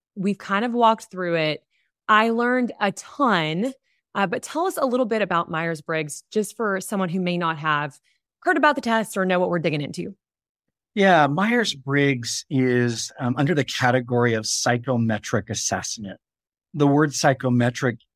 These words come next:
Speaker 2: sounds a little bit like the measurement of psychology. And when we do these tests on individuals, we get a really deep insight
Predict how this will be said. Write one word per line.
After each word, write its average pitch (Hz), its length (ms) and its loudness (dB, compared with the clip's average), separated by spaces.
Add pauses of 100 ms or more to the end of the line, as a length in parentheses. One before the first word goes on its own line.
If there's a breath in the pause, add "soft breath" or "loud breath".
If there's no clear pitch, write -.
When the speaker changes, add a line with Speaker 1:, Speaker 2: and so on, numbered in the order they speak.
Speaker 2:
sounds 127 520 0
a 127 60 0
little 143 280 2
bit 127 200 0
like 117 380 -2 (100)
the 123 80 -4
measurement 117 720 0
of 104 100 -6
psychology. 107 960 -4 (800 soft breath)
And 139 160 4
when 165 160 2
we 160 120 2
do 202 240 -4
these 208 320 -2
tests - 460 -4
on 127 160 0
individuals, 117 920 -2
we 123 120 -6
get 120 140 -4
a 123 160 -2 (200)
really 160 320 -2
deep 123 460 -6
insight 123 720 2